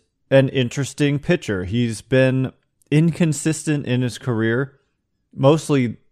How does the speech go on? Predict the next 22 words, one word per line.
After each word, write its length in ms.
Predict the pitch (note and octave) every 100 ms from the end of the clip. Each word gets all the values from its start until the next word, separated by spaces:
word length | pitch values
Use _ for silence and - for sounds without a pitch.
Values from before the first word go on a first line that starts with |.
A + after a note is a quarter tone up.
| _ -
it, 240 | C3 -
for 140 | - C3
the 100 | A2+
fact 300 | A#2+ A2+ -
that 160 | A2
the 80 | A2
last 280 | G#2+ G#2+ -
couple 340 | - D3 C#3
of 140 | A2+ F#2+
years 240 | G2+ F#2+
have 160 | A2 F2+
been 220 | G2+ F#2+
bad, 400 | F#2 G#2+ F#2+ F#2
but 160 | A2 G#2
before 380 | G2+ - C#3+ B2+
that, 160 | G#2
he 120 | A2
was 220 | A2 G2 -
quite 380 | - B2 A#2
good 260 | A2+ A2 G2+
and 140 | F#2 -
underrated. 800 | A2 G#2+ G2 F#2+ G2 F#2 -